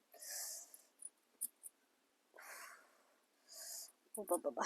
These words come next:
ఇప్పుడు మనం ఎందుకు లేట్, ఎందుకు ఇంకా తగ్గేదేలే. కొద్దిగా నిమ్మకాయ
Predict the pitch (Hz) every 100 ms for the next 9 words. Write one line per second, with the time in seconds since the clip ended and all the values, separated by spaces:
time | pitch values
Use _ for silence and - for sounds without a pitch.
0 | - 214 208 202 190 - 220 196 190 196
1 | 208 190 208 - - _ _ _ _ _
2 | - - - _ _ - 202 180 196 190
3 | 175 - _ _ _ _ _ _ - _
4 | - - _ _ _ _ _ - _ -
5 | - - - - _ - - - - -
6 | 196 185 208 202 190 -